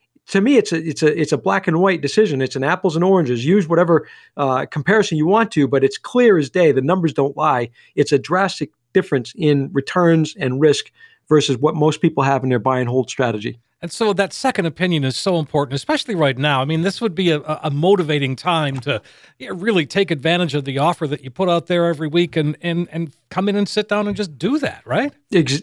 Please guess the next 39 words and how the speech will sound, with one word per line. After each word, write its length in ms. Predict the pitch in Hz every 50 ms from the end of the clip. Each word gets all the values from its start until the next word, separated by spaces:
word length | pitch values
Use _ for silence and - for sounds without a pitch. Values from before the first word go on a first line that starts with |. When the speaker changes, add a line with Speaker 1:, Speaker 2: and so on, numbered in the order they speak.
| - _
Speaker 1:
yeah, 240 | - 160 196 180 151
it's 120 | 147 - 175
a 60 | 156
great 240 | 151 180 175 156 -
time 160 | 156 139 131
to 80 | 123
do 140 | 117 131 127
that, 180 | 123 123 123 -
Steve. 300 | - - 139 127 123 123
And 80 | 131
I 80 | 131 127
welcome 360 | 127 170 170 - 175 147 131
t-, 120 | - 170 175
all 240 | 156 160 196 226
the 80 | 208 -
calls, 420 | - 156 135 120 120 120 - -
uh, 240 | 143 131 120 120 120
this 240 | 117 123 127 - -
weekend 300 | 147 139 - 135 127 120
show 260 | - - 160 139 131
to, 100 | 120 123 120 - - - _ _
to 80 | -
come 160 | - 156 151 143
in 80 | 139
and 100 | 127 120
take 160 | - 147 135
advantage 300 | 139 117 139 135 131 113
of 40 | 120
that 120 | 127 120 -
portfolio 340 | - 135 - 131 127 123
x-ray 340 | 135 143 - - 156 139 135 135 - - - -
and 140 | 156 160
at 60 | 165 170
least 220 | 202 247 233 -
just 220 | - 220 202 -
get 140 | - 196 196
that 180 | 196 175 180 -
second 300 | - - 147 - 147 143
opinion. 420 | 135 - 156 143 127 107 101 -